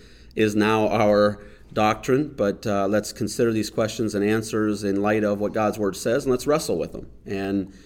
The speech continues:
even when it came to election and predestination, we would, we would kinda teach that as, you know, if, if there were men in our church that, uh, in, within the classroom would say,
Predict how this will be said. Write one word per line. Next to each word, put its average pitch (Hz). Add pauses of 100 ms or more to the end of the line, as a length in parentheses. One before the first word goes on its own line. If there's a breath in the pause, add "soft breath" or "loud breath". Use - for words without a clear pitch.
(340 loud breath)
even 123
when 117
it 113
came 135
to 120
election 107
and 104
predestination, 104
we 113
would, 107 (300 loud breath)
we 123
would 143
kinda 127
teach 123
that 120
as, 117 (120)
you -
know, 117
if, 120
if 113
there 120
were 113
men 117
in 127
our 120
church 120
that, 117
uh, 117
in, 117
within 131
the 117
classroom 123
would 104
say, 107